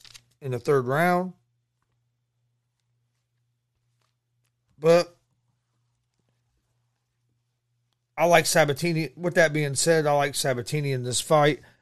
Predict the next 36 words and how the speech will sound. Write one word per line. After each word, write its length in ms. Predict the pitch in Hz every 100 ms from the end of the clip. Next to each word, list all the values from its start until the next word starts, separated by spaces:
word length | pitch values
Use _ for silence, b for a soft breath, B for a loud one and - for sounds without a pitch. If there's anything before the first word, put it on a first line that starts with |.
| b
I 120 | 160
think, 340 | 151 170 147 - _ _ _ _ _ _ _ _
uh, 240 | 135 117 110 - _ _ _ _
Emmers 360 | - 175 165 139
is, 160 | 139 127 _ _ _
Emmers 320 | 190 196 165
just 160 | 151 -
coming 240 | 185 165
off 160 | 160 143
his, 220 | 147 131 - _
all 160 | 175 165
the 140 | 151
injuries 380 | 160 156 160 139
he's 160 | 156
had. 280 | 131 151 151
He's 180 | 151 143
had, 140 | 147
like, 200 | 135 127 - _ _ _ _ _ _ _ _ _ _ _ _ _ _
two 200 | - 185
torn, 380 | - 180 175 165
uh, 320 | 135 156 139
A 120 | 175
C 220 | 165 170
Ls 260 | 170 165 147
in 120 | 151
one 240 | 156 165 156
leg, 360 | 156 156 151
tore 200 | 151 175
the 120 | 165
A 120 | 170 165
C 180 | 165
L 180 | 170 160
in 80 | 156
the 100 | 135
other 240 | 156 160
leg. 500 | 151 151 151 151 135